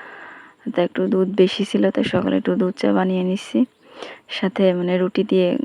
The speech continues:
খাবো, আর সাথে দুটো কলা খাবো। এটা আর কি সকালবেলা নাস্তা করে নিলাম, নিয়ে এরপরে যাব মুরগিকে খেতে দিতে। মুরগির ঘরটা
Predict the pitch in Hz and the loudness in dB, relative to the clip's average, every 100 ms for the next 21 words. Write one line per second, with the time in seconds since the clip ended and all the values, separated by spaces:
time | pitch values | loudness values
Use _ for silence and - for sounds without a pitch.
0 | - - 180 208 202 202 - 208 - 175 | -2 -2 -2 0 2 2 2 -2 -2 0
1 | 170 170 175 - 180 190 - 165 180 180 | 0 -2 -2 0 2 2 0 -2 -2 0
2 | 185 180 196 - 190 175 180 - - 185 | 0 0 -2 -4 -4 -2 0 2 2 0
3 | - 185 185 180 185 185 214 - - - | -2 -2 0 2 2 2 0 -4 -12 -14
4 | - - - - 185 180 170 180 214 185 | -16 -16 -18 -2 2 2 2 0 2 2
5 | 180 180 - - 175 175 180 180 180 175 | 2 2 2 2 2 2 2 0 0 0
6 | 180 185 196 - 185 185 - 190 233 _ | -2 -2 -2 -2 0 0 0 0 -2 _
7 | - - - - _ - 190 180 175 180 | -20 -20 -20 -20 _ -2 0 2 0 0
8 | 185 185 - | -2 -2 0